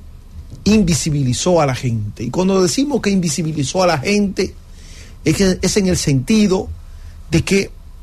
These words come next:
esa materia prima que pone y quita gobierno, en cierto modo, no se le dio la importancia. ¿Y qué hizo Hugo Chávez? Entonces, Hugo Chávez,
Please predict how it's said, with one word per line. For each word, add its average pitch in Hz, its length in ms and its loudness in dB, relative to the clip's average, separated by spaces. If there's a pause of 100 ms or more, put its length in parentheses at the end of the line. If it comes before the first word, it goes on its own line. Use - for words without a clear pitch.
esa 277 200 2
materia 220 440 2
prima 226 460 2
que 147 140 -2
pone 226 360 2
y 151 120 0
quita 196 260 0
gobierno, 170 640 2 (680)
en 147 140 6
cierto 160 420 2
modo, 151 400 2 (360)
no 156 200 4
se - 180 2
le 135 100 4
dio 143 220 4
la 139 140 4
importancia. - 920 -6 (220)
¿Y - 100 0
qué 202 160 4
hizo 220 160 2
Hugo 214 260 4
Chávez? 151 680 -2 (600)
Entonces, 131 460 2 (260)
Hugo 208 280 4
Chávez, 151 640 2